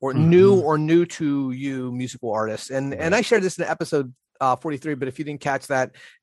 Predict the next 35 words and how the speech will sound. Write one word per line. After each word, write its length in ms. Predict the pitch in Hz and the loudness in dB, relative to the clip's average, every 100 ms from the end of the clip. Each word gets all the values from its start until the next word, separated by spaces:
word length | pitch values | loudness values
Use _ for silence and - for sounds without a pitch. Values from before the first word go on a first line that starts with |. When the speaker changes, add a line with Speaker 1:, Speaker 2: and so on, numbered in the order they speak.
| 135 | -12
Speaker 1:
Japanese 400 | 120 156 165 143 | 0 0 0 -6
Breakfast, 600 | - 143 - 143 135 - - | -4 -4 -4 -6 -6 -12 -4
um, 580 | 135 123 123 123 123 151 _ | 0 0 -2 -6 -10 -16 _
and 260 | 139 135 127 | -6 -4 -6
the 80 | 127 | -4
song 360 | - 151 143 | 0 0 0
I 40 | 135 | -4
shared 240 | - 127 | -6 -8
at 60 | 117 | -8
the 80 | |
time 220 | 123 123 120 | -10 -8 -8
was 100 | - | -10
Be 160 | 131 | -12
Sweet. 420 | - 180 175 170 - - - - | -10 -10 -10 -10 -18 -20 -20 -10
I've 100 | 151 | -10
since, 460 | - 196 175 - - | 0 0 0 -8 -6
uh, 260 | 147 139 135 | 0 2 2
I 40 | 175 | 0
went 160 | 208 | -2
out 180 | 170 - 147 | -2 -4 -10
a 40 | |
few 160 | - 165 | -8 -8
weeks 200 | 165 165 | -6 -2
ago 160 | 160 | -2
for, 400 | - 139 127 127 | 0 -2 -2 -2
uh, 400 | - 123 120 117 104 _ _ 127 | -4 -2 -2 -4 -8 _ _ -18
National 680 | 123 120 131 123 - 123 | -16 -10 -6 -6 -6 -10
Record 340 | 101 117 127 104 | -8 -8 -10 -10
Day 460 | 110 110 117 113 | -8 -8 -8 -8
or 120 | 110 104 | -8 -8
whatever 460 | 113 117 117 117 | -8 -8 -6 -8
it 80 | 107 | -6
was, 500 | 117 113 110 - - - | -6 -6 -8 -14 -20 -6
Vinyl 380 | 104 120 117 113 | -2 0 -2 -6
Day. 400 | 110 110 110 | -8 -6 -8